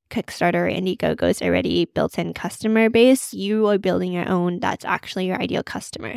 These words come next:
I just don't recommend that. Another reason why I don't recommend doing these crowdfunding sites is because it's not great to build your brand as a business either,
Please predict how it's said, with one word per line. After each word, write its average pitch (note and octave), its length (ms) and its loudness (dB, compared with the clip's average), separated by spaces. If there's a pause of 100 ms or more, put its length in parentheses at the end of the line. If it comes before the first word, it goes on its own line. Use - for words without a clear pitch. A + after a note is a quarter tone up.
(140)
I G3+ 420 6
just - 240 -2
don't G3 240 4
recommend F#3 560 -2
that. F3+ 220 2 (320)
Another A3 420 6
reason A3+ 280 2
why F#3+ 160 2
I G3 80 2
don't G3 180 2
recommend F#3 560 0
doing F#3 240 0
these F3+ 160 0
crowdfunding F3+ 600 -2
sites F3 360 0
is - 140 -4
because A3+ 280 -2
it's A3+ 200 0
not F#3 440 -2
great G#3+ 280 0
to C4 160 -4
build F3 360 0
your F#3 140 -2
brand D#3+ 420 -2
as - 140 -4
a F3 60 -2
business - 480 -6
either, E3 420 -4